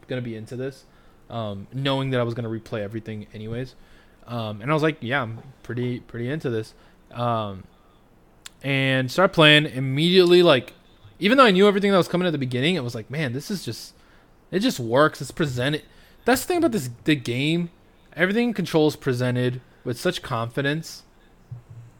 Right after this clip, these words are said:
that it's almost like, "Wow," you know? Like, how, just how bold, how confident. Um,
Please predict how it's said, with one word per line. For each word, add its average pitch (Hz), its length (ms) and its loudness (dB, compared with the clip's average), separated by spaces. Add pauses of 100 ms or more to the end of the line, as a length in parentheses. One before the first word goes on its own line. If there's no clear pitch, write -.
(140)
that 135 340 0
it's 131 240 -4
almost 143 420 -2
like, 127 260 2
"Wow," 120 400 0 (420)
you 135 160 -8
know? 135 200 -2 (580)
Like, 120 360 -6
how, 147 480 4 (1500)
just 226 180 -4
how 202 180 6
bold, 139 400 6
how 143 140 4
confident. 127 520 -4 (720)
Um, 113 540 -4